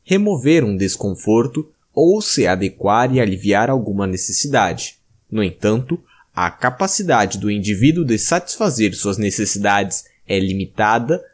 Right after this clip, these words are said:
na medida em que os meios necessários para que sua ação seja efetivo são escassos, isto é, os recursos existem numa quantidade finita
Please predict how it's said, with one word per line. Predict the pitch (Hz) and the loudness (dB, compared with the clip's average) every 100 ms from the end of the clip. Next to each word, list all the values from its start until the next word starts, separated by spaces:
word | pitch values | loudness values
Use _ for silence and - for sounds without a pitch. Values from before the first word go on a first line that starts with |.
| - | -4
na | 233 | -2
medida | 240 226 160 214 | 0 -2 -4 -4
em | 233 226 | -4 -2
que | 254 | 0
os | 220 | 0
meios | 127 110 95 98 | 0 2 2 0
necessários | 101 - 104 - 110 127 147 | -2 -2 0 2 2 0 -2
para | - 180 180 | -2 -4 -4
que | - | -6
sua | 180 - 196 | -4 0 2
ação | 185 220 226 | 2 2 0
seja | - 98 101 | 0 -2 -2
efetivo | - 180 - 165 160 185 - _ | -2 -2 -2 -2 -2 -2 -8 _
são | - - 190 196 | -4 0 2 2
escassos, | 202 - 110 95 90 90 87 - _ _ | 0 0 2 2 0 -6 -8 -12 _ _
isto | 170 175 - 113 | -2 -2 2 4
é, | 92 87 - - | 4 0 -10 -6
os | 110 | -4
recursos | 101 90 143 185 143 101 | -2 0 4 4 2 -2
existem | 98 95 127 127 110 92 110 | -2 2 2 2 0 -6 -4
numa | 113 98 | -2 -2
quantidade | - 104 - 104 92 92 | -2 -4 -4 -2 -2 -2
finita | 92 - 127 120 104 - 139 175 | -6 -2 0 2 0 0 -2 -2